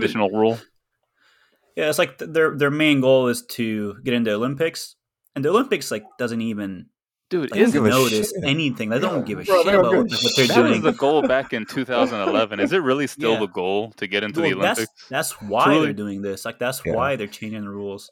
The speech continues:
Speaker 3: Yeah, that was, that
Speaker 2: Because
Speaker 3: was
Speaker 2: they're trying
Speaker 3: Gaston's whole deal on that little clip that I sent. He was like,
Speaker 1: How do you say
Speaker 3: "Oh,
Speaker 1: it, though?
Speaker 3: what, what, what?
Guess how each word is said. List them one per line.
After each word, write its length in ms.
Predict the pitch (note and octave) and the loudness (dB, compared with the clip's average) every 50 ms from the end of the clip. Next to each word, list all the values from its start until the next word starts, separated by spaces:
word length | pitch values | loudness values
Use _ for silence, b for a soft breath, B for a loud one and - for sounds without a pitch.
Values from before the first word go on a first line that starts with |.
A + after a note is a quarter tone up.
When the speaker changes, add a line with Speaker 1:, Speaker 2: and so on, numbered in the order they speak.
| _ _ - | _ _ -16
Speaker 3:
Yeah, 220 | E2 D#2+ D#2+ E2 | -14 -14 -14 -14
that 140 | E2 E2+ G2+ | -6 -2 0
was, 300 | G#2+ A2+ A#2 A2+ G#2+ G2+ | 2 4 4 4 4 2
that 60 | F3+ F#3+ | 4 6
Speaker 2:
Because 180 | - G#2+ G#2+ | 6 6 6
Speaker 3:
was 160 | A2 A2 F#2+ F2 | 4 0 0 -2
Speaker 2:
they're 100 | E2 - | -4 2
trying 160 | - G2 F#2+ | 2 2 2
Speaker 3:
Gaston's 680 | C3+ C3+ - - - G2 F#2+ F#2 F2+ F2 E2+ E2 - - _ | 2 -2 -2 -4 -2 -2 -2 -4 -4 -6 -10 -12 -16 -20 _
whole 280 | _ - G#2+ G2+ G2 F#2 | _ -2 -2 -2 -2 -2
deal 520 | F#2 E2 F#2+ F#2 F2+ E2+ E2 E2 E2+ - _ _ | -6 -4 -2 -2 0 0 -2 -4 -8 -14 _ _
on 200 | - F#2+ G2 G2 | -6 -6 -6 -2
that 220 | F#2 F#2 F2+ D#2+ - | -2 -2 -2 -2 -2
little 200 | F2+ G2 F#2 E2+ | -2 -2 -2 -2
clip 280 | - - - A2 A2 - | -4 -4 -4 -6 -4 -2
that 100 | - G#2+ | -2 0
I 100 | G#2+ A2 | 0 0
sent. 380 | G#2+ - - - A2 A2 G#2+ b b b b b b b _ | -2 -6 -6 -2 -2 -2 -2 b b b b b b b _
He 60 | - A#2 | -6 -4
was 200 | A#2+ A#2 G#2 A2+ | -4 -4 -2 0
like, 200 | G#2+ F#2+ G2 - - - | 0 0 -2 -4 -4 -2
Speaker 1:
How 80 | B2+ | -2
do 60 | B2 A#2 | 0 0
you 60 | - | 2
say 120 | B2+ B2 A2+ | 2 0 0
Speaker 3:
"Oh, 40 | G#2 | 0
Speaker 1:
it, 40 | A#2 | 0
though? 80 | D#3+ | 2
Speaker 3:
what, 280 | G3+ F3+ A#2+ E2+ F2 - _ | 2 2 0 -2 -10 -14 _
what, 340 | - - C#3+ D#3 F3 E3+ - | -16 -8 -4 -2 -2 -2 -2
what? 260 | D3+ G3 G3+ - - | 0 0 0 0 -2